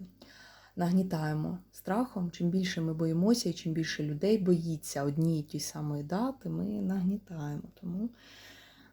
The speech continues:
е, не треба впадати в паніку, треба максимально старатися, ем, м, притягувати позитивні все-таки виходи, позитивні сценарії. Тобто розкручувати в голові не найнегативніший сценарій, а позитивний. Ну,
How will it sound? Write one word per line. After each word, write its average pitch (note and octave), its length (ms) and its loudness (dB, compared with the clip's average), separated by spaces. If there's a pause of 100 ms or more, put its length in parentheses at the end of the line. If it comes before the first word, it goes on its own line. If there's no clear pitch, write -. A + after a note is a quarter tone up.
(120)
е, G3 40 -10 (280)
не E3+ 200 4
треба F#3+ 340 0
впадати F#3 540 -4
в - 260 -8
паніку, F3 440 2
треба E3+ 280 -2
максимально F3+ 680 2
старатися, E3 1120 -2 (100)
ем, D#3 560 -2 (400)
м, D#3+ 240 -2 (420)
притягувати F3+ 600 4
позитивні E3+ 800 2
все-таки - 600 -10 (600)
виходи, A3+ 380 4
позитивні F3+ 520 2
сценарії. E3 420 2
Тобто - 260 -2
розкручувати F#3 640 2
в E3 60 0
голові F3 340 4
не D#3+ 120 4
найнегативніший F3+ 1000 2
сценарій, D3 680 -8
а - 20 -6
позитивний. F3 580 0
Ну, A3 260 8